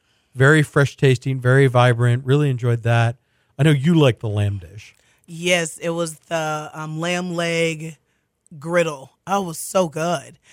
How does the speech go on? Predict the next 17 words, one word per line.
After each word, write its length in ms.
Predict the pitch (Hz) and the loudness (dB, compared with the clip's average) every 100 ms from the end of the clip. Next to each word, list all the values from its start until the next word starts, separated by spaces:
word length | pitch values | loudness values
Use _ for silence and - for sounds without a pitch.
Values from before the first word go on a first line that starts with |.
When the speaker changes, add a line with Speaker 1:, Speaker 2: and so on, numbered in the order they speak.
| _ - | _ -2
Speaker 2:
And 160 | 190 | 2
I 60 | 185 | 2
love 240 | 190 185 | 2 0
the 100 | 156 | -2
spice. 640 | - - 196 160 - - - _ - | -10 -4 -2 -2 -4 -20 -20 _ -6
Where 120 | 190 | -4
the 100 | 170 | -4
chicken, 360 | - 240 220 214 | -4 -4 -2 -2
we 100 | 190 | -2
love 260 | 180 190 175 | 0 -2 -2
the 60 | |
chicken, 540 | 160 208 190 233 247 - _ _ _ _ _ | -8 -6 -4 -4 -4 -8 _ _ _ _ _
and 120 | 190 190 | -4 -4
it 40 | |
was 140 | 170 160 | -4 -4
so 240 | - 208 | 0 0
spicy. 720 | 185 - 180 180 - 247 262 | 0 -2 -4 -4 -8 -8 -8